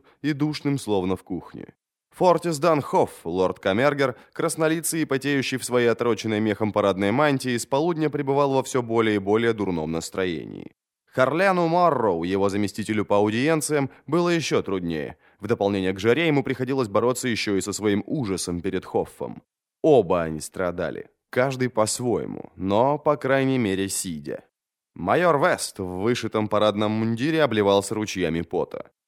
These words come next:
Он стоял неподвижно, в одном и том же положении, заложив руки за спину и стиснув зубы, уже почти два часа. Стоял и слушал, как лорд Хофф ворчит, рычит и кричит в своё удовольствие на посетителей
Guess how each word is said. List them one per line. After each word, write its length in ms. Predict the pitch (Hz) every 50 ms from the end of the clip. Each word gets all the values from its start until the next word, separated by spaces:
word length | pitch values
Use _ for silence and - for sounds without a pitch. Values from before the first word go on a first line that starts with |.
| _ -
Он 240 | - 170 170 160
стоял 400 | 151 - - 156 160 160 151 151
неподвижно, 640 | 151 147 143 151 147 135 160 170 123 90 85 90 82 80
в 80 | 82
одном 320 | 92 95 110 117 113 110 107
и 20 |
том 220 | - - 110 107
же 100 | 104 107
положении, 680 | 107 - 113 113 120 117 127 160 170 160 151 151 147 147
заложив 420 | 143 151 151 151 139 147 143 -
руки 220 | 139 139 131 135 135
за 180 | 123 135 135
спину 300 | 127 - - 139 135 131
и 40 | 127
стиснув 460 | 123 - - 135 127 127 131 131 127
зубы, 420 | 117 120 127 135 127 123 123 107 104 - _ _ -
уже 240 | 156 131 117 113 110
почти 340 | 113 120 - - - 98
два 240 | 90 85 82 76 69
часа. 480 | - - 98 - - - 60 - - _ _ _ _ _ _ _ _
Стоял 640 | - - - 90 87 90 104 131 135 120 101 80 73
и 60 | 82
слушал, 440 | - - 120 135 139 - - 117 107
как 220 | - 117 107 -
лорд 300 | 107 110 117 117 107 -
Хофф 260 | - - 151 139 120 - - -
ворчит, 680 | - 82 87 90 87 85 - - - 127 131 107 -
рычит 440 | 98 101 95 98 - 117 120 117 -
и 40 | 117
кричит 460 | - - 110 113 104 - 123 131 127
в 60 | -
своё 240 | - - 123 120 117
удовольствие 540 | 117 113 113 113 117 117 107 - - 110 113
на 120 | 113 107
посетителей 640 | 101 110 110 107 104 127 147 135 135 127 127 123 113